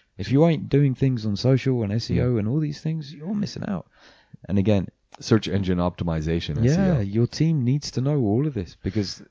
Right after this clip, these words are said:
Speaker 2: I
Speaker 1: it's,
Speaker 2: w-
Speaker 1: it's, it's a big circle.
Speaker 2: I wonder how many people are thinking S E O, search engine optimization. I, I, I get the sense
Speaker 1: Yeah.
Speaker 2: that they're not. <laughs>
Speaker 1: <laughs>
Speaker 2: We hear the words, we hear the
Speaker 1: Yeah.
Speaker 2: letters,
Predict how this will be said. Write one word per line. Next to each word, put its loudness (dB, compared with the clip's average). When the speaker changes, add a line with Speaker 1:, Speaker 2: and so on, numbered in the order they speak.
Speaker 2:
I -2
Speaker 1:
it's, 0
Speaker 2:
w- -8
Speaker 1:
it's, -14
it's -10
a -12
big -4
circle. -2
Speaker 2:
I 2
wonder 2
how 2
many 6
people 2
are 4
thinking 2
S -4
E 2
O, -4
search -2
engine -2
optimization. -4
I, 0
I, -2
I 4
get -2
the -4
sense 2
Speaker 1:
Yeah. 4
Speaker 2:
that 2
they're 4
not. 4
<laughs> 10
Speaker 1:
<laughs> -
Speaker 2:
We 10
hear 10
the 2
words, 8
we 6
hear 10
the 8
Speaker 1:
Yeah. 8
Speaker 2:
letters, 6